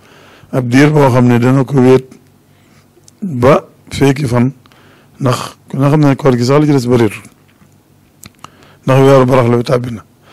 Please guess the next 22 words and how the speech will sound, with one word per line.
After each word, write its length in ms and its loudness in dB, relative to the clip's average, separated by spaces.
te 100 -8
lu 140 0
mën 140 4
a 60 4
xew 120 2
ko 140 -2
itam 200 0
dana 180 0
dellu 240 -2
si 140 -8
ci 80 -6
liggéey 280 -2
bi 100 -4
bala 200 0
ñu 160 0
am 100 -6
koor, 220 -6
waaye 240 0
ñu 120 4
may 240 2
ko 100 -2
rek 160 -4